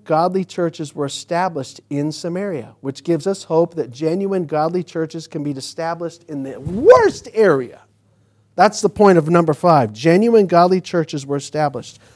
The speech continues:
Look at chapter nine. Chapter nine. It says, "Then had the churches rest throughout all Judea and Galilee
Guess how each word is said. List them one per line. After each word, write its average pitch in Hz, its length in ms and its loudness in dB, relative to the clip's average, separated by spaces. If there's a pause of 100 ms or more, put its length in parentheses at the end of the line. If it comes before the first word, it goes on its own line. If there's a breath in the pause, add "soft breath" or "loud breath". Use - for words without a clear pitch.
(100)
Look 190 100 4
at 202 100 4
chapter 190 300 2
nine. 156 400 2 (540 soft breath)
Chapter 175 260 0
nine. 143 400 -2 (4000 soft breath)
It 156 120 -4
says, 180 340 4
"Then 196 280 2
had 208 260 -2
the 190 80 -2
churches 190 560 -4
rest 165 580 -2
throughout 156 500 2
all 170 300 2
Judea 170 600 -2
and 151 160 -6
Galilee 135 600 -2